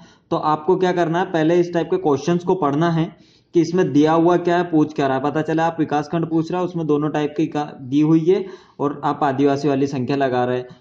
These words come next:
तो ये ऐसा आपको बिल्कुल नहीं करना है, ठीक है। तो हम देखते हैं इसमें मध्य प्रदेश में आदिवासी विकास खंडों की संख्या क्या है, तो इसका आंसर बन जाएगा एटी नाइन। मध्य प्रदेश में कितने आदिवासी विकास खंड है, तो वो है एटी नाइन, ठीक है।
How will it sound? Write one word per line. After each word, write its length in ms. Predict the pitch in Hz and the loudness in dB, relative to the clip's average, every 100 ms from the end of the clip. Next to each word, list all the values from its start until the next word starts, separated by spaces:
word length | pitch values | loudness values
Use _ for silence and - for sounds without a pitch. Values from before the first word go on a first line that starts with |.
| _ _ | _ _
तो 60 | 175 | 2
ये 360 | 156 170 165 143 | 4 2 0 -4
ऐसा 180 | - 156 | -2 -2
आपको 280 | - 214 | 0 -2
बिल्कुल 380 | - 151 127 139 | 0 0 2 2
नहीं 100 | 131 | 2
करना 240 | 123 123 139 | 0 -2 -6
है, 60 | |
ठीक 240 | 135 269 202 | -4 -4 -2
है। 100 | 131 | -2
तो 140 | 156 | -2
हम 120 | 156 | 0
देखते 240 | 151 151 175 | 0 2 0
हैं 60 | |
इसमें 140 | 170 196 | 0 -2
मध्य 280 | 160 156 | 0 0
प्रदेश 300 | 185 175 190 | 2 2 0
में 100 | 202 | 0
आदिवासी 440 | 180 156 175 175 180 | -2 2 2 2 0
विकास 300 | 151 160 160 | 0 -2 -4
खंडों 220 | 175 175 | -2 2
की 80 | 175 | 2
संख्या 300 | 160 156 170 | 2 0 0
क्या 180 | 175 185 | -2 -2
है, 260 | 180 180 - - - _ 190 | -4 -6 -10 -20 -20 _ 2
तो 60 | |
इसका 220 | 185 190 | 4 2
आंसर 260 | 175 160 180 | 0 2 2
बन 180 | 160 151 | 2 2
जाएगा 320 | 147 143 185 | 2 0 -2
एटी 260 | 143 127 143 | -2 0 0
नाइन। 320 | 131 120 117 - _ _ _ _ _ - | 0 -4 -10 -18 _ _ _ _ _ -12
मध्य 180 | 135 139 | -4 -2
प्रदेश 320 | 151 147 160 | 0 0 0
में 100 | 175 | -2
कितने 400 | 151 139 175 185 185 - - - - - | -4 -2 -2 -2 -4 -12 -18 -18 -16 -4
आदिवासी 440 | 135 143 165 170 175 | 0 2 2 2 2
विकास 320 | 156 170 - | 2 0 0
खंड 220 | 190 185 | 0 2
है, 100 | 233 | 0
तो 320 | - - 160 | -4 0 2
वो 180 | 156 170 | 4 2
है 280 | 185 - 147 | 2 -2 -4
एटी 180 | 123 131 | -2 -2
नाइन, 200 | 123 123 | -2 -6
ठीक 220 | 339 | -6
है। 80 | - | -6